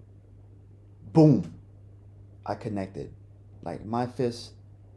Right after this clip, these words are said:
connected with her face. Yeah, I hit her straight in the eye, in the, in the left, left eye. It was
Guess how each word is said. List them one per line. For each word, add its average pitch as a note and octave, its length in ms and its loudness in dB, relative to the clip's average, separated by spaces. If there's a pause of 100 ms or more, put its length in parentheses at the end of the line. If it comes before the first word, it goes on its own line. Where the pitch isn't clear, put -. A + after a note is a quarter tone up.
(340)
connected G#2+ 400 -4
with G2 160 -2
her F#2+ 120 -6
face. F2+ 580 -8
Yeah, F2 140 -4
I F#2 40 -10
hit G#2 160 -2
her F#2 60 -2
straight G#2+ 280 0
in G#2 40 0
the G2 160 2
eye, F2+ 300 -2 (560)
in G2 160 -4
the, F#2 280 -6 (120)
in F2 80 -8
the - 80 0
left, G2 480 -8 (240)
left - 260 -10
eye. - 160 -12 (2250)
It A2+ 100 6
was A#2 460 8